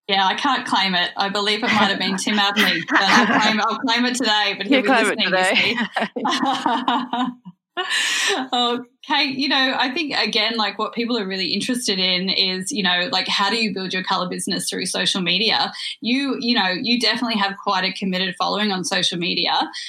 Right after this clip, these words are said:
Speaker 1: If you had to, um, give us two top tips, uh, what would they be?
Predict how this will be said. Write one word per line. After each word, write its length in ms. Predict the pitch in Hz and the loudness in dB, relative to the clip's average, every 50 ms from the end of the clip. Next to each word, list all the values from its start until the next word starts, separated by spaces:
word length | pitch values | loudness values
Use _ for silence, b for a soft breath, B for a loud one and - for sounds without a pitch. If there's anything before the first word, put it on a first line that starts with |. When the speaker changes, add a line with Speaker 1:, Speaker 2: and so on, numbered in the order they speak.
| B B B - | B B B -4
Speaker 1:
If 140 | - 208 | -4 0
you 160 | 220 247 269 247 | 0 2 2 2
had 180 | 254 254 233 - | 2 0 0 -2
to, 180 | 247 - - - | -2 -4 -4 -2
um, 380 | - 190 185 185 185 190 190 180 | 0 0 2 2 0 -2 -2 0
give 160 | 190 214 185 | 0 0 2
us 220 | 190 185 180 180 - | 2 0 0 -2 -4
two 240 | - - 262 247 247 | -4 -2 -2 -2 -2
top 260 | 247 240 208 - - | -2 -2 -4 -4 -4
tips, 400 | - - 202 185 - - - - - | -4 -2 -2 -4 -4 -6 -8 -4 -2
uh, 200 | 202 196 185 185 | 0 0 2 0
what 160 | 185 202 208 | 0 -2 -2
would 140 | - 202 180 | -2 -2 -2
they 140 | 185 180 175 | -2 -2 -2
be? 360 | - - 165 - - - - | -2 -2 -2 -2 -4 -6 -12